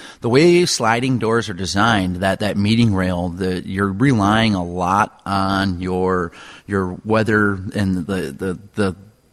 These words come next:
the, the bulb seals and, and things like that that wear out. In fact, more often than not, when we're installing, uh, sliding doors, we're adding additional weather stripping and,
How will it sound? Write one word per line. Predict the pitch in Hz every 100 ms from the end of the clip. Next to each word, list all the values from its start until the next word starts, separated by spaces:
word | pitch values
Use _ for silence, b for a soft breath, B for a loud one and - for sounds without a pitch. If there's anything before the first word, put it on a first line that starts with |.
| _ _ _ _
the, | -
the | 92 -
bulb | 85 107 113 110
seals | - 120 107 101 104 104
and, | 95
and | 104 98
things | 127 139 135
like | 113
that | 110 110
that | 107 90
wear | 101 101
out. | 92 107 92
In | 92
fact, | 127 120 - B B
more | 123 151
often | 147 -
than | 101 92
not, | 117 143
when | 110 104
we're | 120
installing, | 123 - 98 123 113 101 95
uh, | 95
sliding | 90 101 107 95
doors, | 98 117 92
we're | 107 117
adding | 107 127 104 95 -
additional | 98 92 113 - 95
weather | 90 104 120
stripping | 113 - 98 104 95 90 B B B
and, | - 107 104 101 98